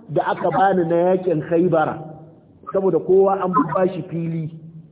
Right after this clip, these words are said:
Ba an kaɗa Yahudawan Ma-, Madina ba? Sun bar Madina. Daman saboda sun dawo garin Madina ne, sun zauna a garin Madina ne saboda suna so in Allah ya tashi turo,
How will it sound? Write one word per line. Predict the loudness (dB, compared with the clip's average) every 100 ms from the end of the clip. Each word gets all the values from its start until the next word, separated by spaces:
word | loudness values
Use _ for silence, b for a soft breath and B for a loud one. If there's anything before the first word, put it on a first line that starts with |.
| -20 _ _
Ba | -2 0 0 0
an | 0 -2
kaɗa | 0 2
Yahudawan | 2 2 2 4 2 0
Ma-, | -2 -2
Madina | -2 0 0
ba? | 0 -2 -6 -18 -20 -20 -6
Sun | -2 2
bar | 2
Madina. | 2 0 0 0 -2 -10 -18 -18 -6
Daman | 0 2 2 2 0 -2 -12 -18 -20 -20 _ _ _ _ _ -4
saboda | 0 4 4 4 2
sun | 2 4
dawo | 6 6 6 4
garin | 4 2 2
Madina | 0 0 0 2
ne, | 2 0 -2 -10 -16 -6
sun | -2 2
zauna | 2 2 0
a | 0
garin | 2 2 2
Madina | 2 2 2
ne | 2 2
saboda | 0 0 0 0
suna | 0 -2 -2
so | 0 0 0
in | -2 0 0
Allah | 2 0
ya |
tashi | 0 -2 -4 -6
turo, | 0 2 2